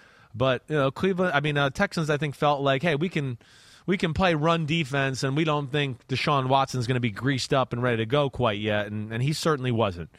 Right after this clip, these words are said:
You still see the physical ability. That's for sure. Uh, to me, it, it does. His arm pops to me when he lets go of the ball. He looks a little thick right now, but his movement's still damn good. Uh, I won't take him long to kinda get back into football shape.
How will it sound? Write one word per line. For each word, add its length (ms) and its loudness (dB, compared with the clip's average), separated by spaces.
You 80 -2
still 160 -2
see 160 0
the 100 2
physical 400 0
ability. 440 0
That's 200 -4
for 100 0
sure. 400 0
Uh, 260 -2
to 180 -6
me, 140 0
it, 180 2
it 120 -2
does. 360 0
His 240 0
arm 340 2
pops 400 0
to 80 -2
me 160 0
when 100 -2
he 120 0
lets 180 0
go 160 0
of 80 -2
the 60 -2
ball. 380 2
He 140 -2
looks 200 0
a 60 2
little 220 2
thick 420 -4
right 200 2
now, 200 2
but 140 0
his 120 0
movement's 400 2
still 220 2
damn 320 0
good. 340 2
Uh, 60 0
I 300 2
won't 260 -2
take 200 -2
him 140 -2
long 300 0
to 80 -4
kinda 220 -2
get 180 -2
back 220 0
into 120 -4
football 380 -4
shape. 280 -6